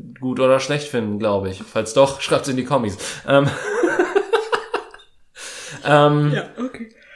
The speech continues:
Speaker 1: nee, aber, äh, ja, dementsprechend, ich, ich find, also ich fand, äh, genau, wir waren bei der Auswärtsfahrt. Und dann ist die Rückfahrt meistens auch noch richtig beschissen gewesen, weil halt nie die Züge vernünftig fuhren, dann eventuell die Stimmung im Arsch war, weil das Team noch nicht mal gewonnen hat.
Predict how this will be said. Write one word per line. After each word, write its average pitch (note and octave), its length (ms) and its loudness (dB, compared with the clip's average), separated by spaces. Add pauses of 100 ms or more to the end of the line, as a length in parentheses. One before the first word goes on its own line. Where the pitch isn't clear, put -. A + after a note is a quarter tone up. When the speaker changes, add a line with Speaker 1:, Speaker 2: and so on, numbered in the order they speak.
(100)
Speaker 1:
nee, C3+ 340 2
aber, B2+ 560 4
äh, A#2 400 4 (160)
ja, B2 160 2
dementsprechend, A2+ 500 -2
ich, - 220 -12
ich - 160 -8
find, C#3+ 340 -4 (180)
also G2 200 -8
ich - 180 -10
fand, A#2 580 -4 (160)
äh, G2+ 720 -6
genau, F3+ 280 4
wir - 120 4
waren G3+ 140 4
bei F#3+ 80 6
der E3 100 4
Auswärtsfahrt. G#2+ 580 -2 (500)
Und B2 360 0
dann E3+ 280 2
ist C#3 160 -8
die C3 60 0
Rückfahrt C3 440 0
meistens B2 420 0
auch F3 220 4
noch C3 160 2
richtig G#2+ 240 -10
beschissen G#2+ 420 -4
gewesen, A#2+ 640 -2
weil C#3 400 4
halt B2+ 180 0
nie D3 140 -2
die B2+ 100 -2
Züge F3+ 320 -2
vernünftig F#3 520 -6
fuhren, G#3+ 600 0 (380)
dann C#3+ 400 2
eventuell C#3+ 400 0
die B2+ 80 0
Stimmung C#3 280 2
im C3 80 0
Arsch C3 300 -2
war, B2 100 0
weil B2 120 4
das B2 180 0
Team C3 180 -6
noch C3+ 100 2
nicht B2 100 -8
mal B2 140 0
gewonnen C#3+ 500 2
hat. A3+ 220 -2